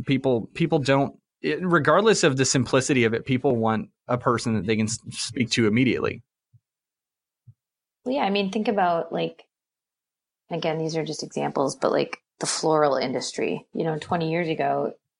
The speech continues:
Speaker 2: it's completely different, right? They were all owned by mom and pop shops. They,
Speaker 1: Of course.
Speaker 2: you know, kinda ran, you know, in their neighborhoods or their cities and towns. And now, I mean, nobody goes into those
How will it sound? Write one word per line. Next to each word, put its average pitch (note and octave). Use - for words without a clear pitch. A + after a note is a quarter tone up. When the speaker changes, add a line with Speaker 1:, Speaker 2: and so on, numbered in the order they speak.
Speaker 2:
it's -
completely F#3
different, -
right? D#3+
They E3+
were D3+
all E3+
owned E3+
by E3+
mom D#3
and F#3+
pop D3
shops. D3+
They, C#3+
Speaker 1:
Of C3+
course. G#2
Speaker 2:
you E3+
know, E3
kinda E3+
ran, D#3+
you E3
know, D#3+
in D3+
their D3+
neighborhoods F#3+
or E3+
their D3+
cities D#3+
and D#3
towns. E3+
And F3
now, F3
I -
mean, G3
nobody F3+
goes D3
into -
those -